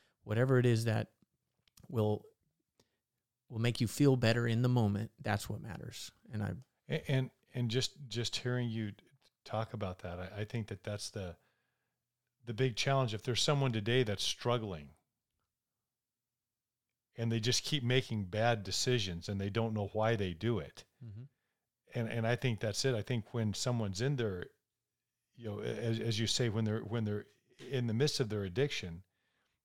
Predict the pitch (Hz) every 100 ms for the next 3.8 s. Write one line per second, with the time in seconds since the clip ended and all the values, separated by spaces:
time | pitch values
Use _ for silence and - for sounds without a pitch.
0 | _ 127 117 117 139 - _ _ - 120
1 | 98 92 85 - 85 73 _ _ - 151
2 | 117 - - 113 120 131 127 123 - 107
3 | 98 107 95 - 117 98 85